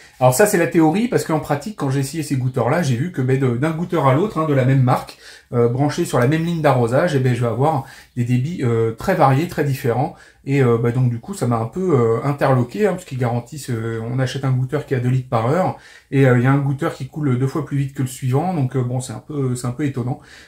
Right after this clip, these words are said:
Euh, du coup, je, voilà, j'ai voulu, euh, essayer plusieurs goûteurs, et, euh, bah, du moins cher jusqu'au plus cher, avec des goûteurs qui sont annoncés comme étant très précis, d'autres un peu moins, et puis alors, on va voir un peu, euh, la différence, euh, de résultats.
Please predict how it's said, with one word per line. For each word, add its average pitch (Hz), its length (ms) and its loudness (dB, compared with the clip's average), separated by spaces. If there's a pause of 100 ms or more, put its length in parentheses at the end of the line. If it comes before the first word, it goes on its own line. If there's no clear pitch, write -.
(120)
Euh, 113 280 2
du 113 120 -4
coup, 190 160 -8
je, 156 60 -6
voilà, 110 180 0
j'ai 120 140 -4
voulu, 131 380 -2
euh, 117 260 0
essayer 120 260 -8
plusieurs 143 300 -6
goûteurs, 131 520 -2 (340)
et, 143 260 2
euh, 117 280 4
bah, 127 100 0
du 127 200 0
moins 135 200 4
cher 160 300 0
jusqu'au 151 200 -4
plus 127 180 -4
cher, 156 420 0
avec 131 240 -2
des 123 120 -2
goûteurs 131 320 -4
qui 127 100 -12
sont 120 120 -8
annoncés 117 300 -8
comme 123 160 -4
étant 117 180 -6
très - 200 -6
précis, 139 460 -6 (320)
d'autres 139 220 -2
un 131 80 2
peu 127 120 0
moins, 120 260 0
et 147 40 -4
puis 135 120 -2
alors, 113 220 0
on 120 60 0
va 120 80 0
voir 131 200 0
un 120 60 0
peu, 156 160 -8
euh, 123 240 0
la 123 100 2
différence, 131 600 -4 (280)
euh, 123 60 0
de 127 100 4
résultats. 143 440 2